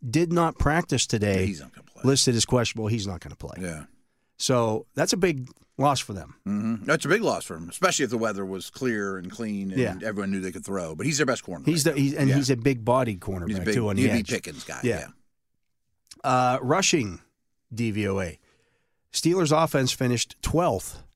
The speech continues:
Speaker 1: at
Speaker 2: Hmm.
Speaker 1: minus three point two. The Bills defense finished seventeenth.
Speaker 2: It's not great.
Speaker 1: Not great.
Speaker 2: Not great.
Speaker 1: It's a, it's a league average
Speaker 2: Mm-hmm.
Speaker 1: rush defense. And while we've seen what the Steelers have done the last couple weeks here against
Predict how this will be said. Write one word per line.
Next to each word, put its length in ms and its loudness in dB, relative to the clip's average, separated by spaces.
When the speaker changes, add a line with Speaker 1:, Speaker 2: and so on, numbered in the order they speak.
Speaker 1:
at 100 -8
Speaker 2:
Hmm. 60 -2
Speaker 1:
minus 300 2
three 200 0
point 340 -2
two. 360 0
The 80 0
Bills 360 0
defense 720 -2
finished 520 -2
seventeenth. 1000 -2
Speaker 2:
It's 80 -10
not 140 0
great. 220 2
Speaker 1:
Not 160 2
great. 380 0
Speaker 2:
Not 160 -4
great. 80 -2
Speaker 1:
It's 120 0
a, 120 2
it's 240 -2
a 40 0
league 280 0
average 420 2
Speaker 2:
Mm-hmm. 180 2
Speaker 1:
rush 240 2
defense. 560 -4
And 340 0
while 140 -2
we've 160 2
seen 260 4
what 140 0
the 60 -4
Steelers 360 2
have 100 -2
done 180 2
the 60 -2
last 220 0
couple 260 -2
weeks 260 -2
here 160 0
against 480 -4